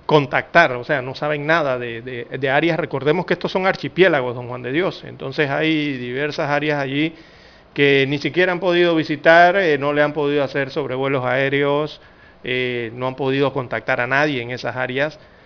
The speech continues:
eh, mientras las primeras imágenes revelan daños significativos en, en las viviendas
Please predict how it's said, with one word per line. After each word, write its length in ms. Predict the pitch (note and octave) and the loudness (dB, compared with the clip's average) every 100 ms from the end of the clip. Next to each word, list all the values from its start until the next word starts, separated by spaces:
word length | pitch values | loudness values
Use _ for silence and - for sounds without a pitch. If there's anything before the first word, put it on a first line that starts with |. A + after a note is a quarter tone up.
| - - | -20 -16
eh, 160 | - B2 | -8 -6
mientras 460 | B2 C#3 E3 F3+ E3+ | 0 0 2 2 2
las 260 | C#3 A2+ | 2 -2
primeras 420 | - C#3 B2+ C#3+ D#3 | -6 -6 -2 0 0
imágenes 440 | C#3 C3+ D3 D#3 | -2 -2 0 -2
revelan 600 | C#3+ C#3+ B2+ C3+ D3 C#3+ | -2 -2 -2 0 0 0
daños 260 | C3 C#3 C#3+ | -2 -4 -6
significativos 840 | D3 B2 A#2 A2+ A2+ C3+ D3 C#3+ | -8 -8 -6 -6 -4 -2 0 -2
en, 160 | B2+ A#2+ | -6 -10
en 120 | B2 | -10
las 140 | B2 A#2 | -8 -8
viviendas 640 | B2 C3+ D#3+ C#3 C#3 C#3+ | -4 0 0 0 0 -2